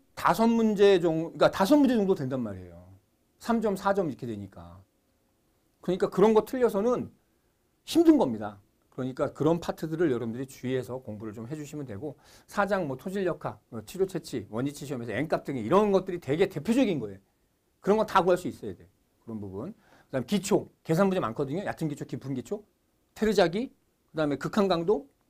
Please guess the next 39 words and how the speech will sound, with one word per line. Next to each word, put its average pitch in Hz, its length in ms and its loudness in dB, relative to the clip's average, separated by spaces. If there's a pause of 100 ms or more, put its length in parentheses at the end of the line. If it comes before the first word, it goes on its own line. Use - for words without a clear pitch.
(280)
그다음에 143 200 -2
허용력 208 380 0
강도, 185 340 -4 (160)
허용 202 160 -2
강도, 180 320 -4 (480)
그다음 139 180 -2
안전율 170 500 0
이런 196 120 4
거 240 40 0
다 170 160 -8
구할 139 160 -8
수 139 100 -10
있어야 101 240 -14
돼요. 80 160 -20 (340)
예, 98 100 -14
그런 117 220 -10
부분들을 110 380 -10
여러분들이, 104 420 -8 (440)
그러니까 - 280 0
필기 339 440 4
때 302 100 2
했던 302 440 4
부분들을 214 880 0 (220)
이제 208 220 0
시-, - 220 -8 (140)
이제 190 240 0
주관식으로 277 580 4
풀어야 185 260 0
되는 113 220 -4
거야. 104 240 -16 (500)
어, 98 180 -18 (100)
그런 135 180 -6
부분들을 113 460 -6
다시 104 520 -10
또 - 100 -16
끌고 156 240 -6
와서 139 200 -8
공부를 110 320 -12
좀 123 200 -12